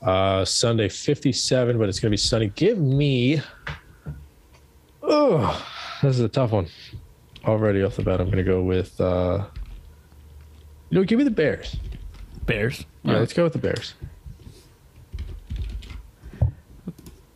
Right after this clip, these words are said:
Speaker 2: I'll update this in real time.
Speaker 1: Gotcha. Next game is a battle of two teams that are winless. We have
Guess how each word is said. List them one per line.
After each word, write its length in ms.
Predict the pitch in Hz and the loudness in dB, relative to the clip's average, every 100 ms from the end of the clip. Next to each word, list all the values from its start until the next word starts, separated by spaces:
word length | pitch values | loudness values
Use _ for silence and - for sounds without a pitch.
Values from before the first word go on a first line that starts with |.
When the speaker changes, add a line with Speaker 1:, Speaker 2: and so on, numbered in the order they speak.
| - | 0
Speaker 2:
I'll 300 | 120 120 - | 2 2 2
update 400 | 120 - 117 110 | 0 2 0 0
this 220 | 113 - | -2 0
in 60 | 110 | 0
real 100 | - | 0
time. 260 | 120 113 - - - - - - - - 117 | 0 -2 -4 -18 -20 -20 -20 -20 -20 -6 -2
Speaker 1:
Gotcha. 260 | 107 107 | 0 2
Next 300 | 113 143 - | 2 2 0
game 260 | 139 139 127 | 0 2 2
is 100 | 107 | 2
a 80 | 104 | 0
battle 560 | 104 113 110 113 110 104 | 0 2 2 4 2 2
of 200 | 101 - | -2 0
two 220 | 131 127 | 2 2
teams 340 | - 123 110 | 2 2 2
that 100 | 107 | 2
are 100 | 101 | 2
winless. 560 | 98 110 113 123 - - | 2 2 2 0 -2 0
We 120 | 104 | 2
have 340 | 95 95 92 | 2 2 0